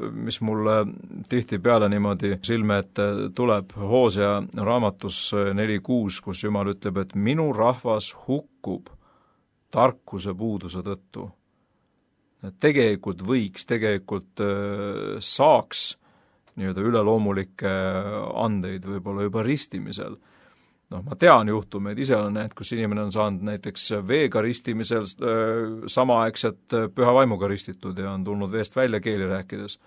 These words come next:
Aga neid andeid on veel, eks, nagu siin, äh, selle Pseudo Clementsi kirjade autor ütleb,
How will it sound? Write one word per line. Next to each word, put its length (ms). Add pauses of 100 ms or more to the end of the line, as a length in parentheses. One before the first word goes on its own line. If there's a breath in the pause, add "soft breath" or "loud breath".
(720 soft breath)
Aga 360 (500)
neid 240
andeid 400
on 180
veel, 360
eks, 180
nagu 240
siin, 480
äh, 480
selle 380 (340 loud breath)
Pseudo 320
Clementsi 560
kirjade 400
autor 400
ütleb, 240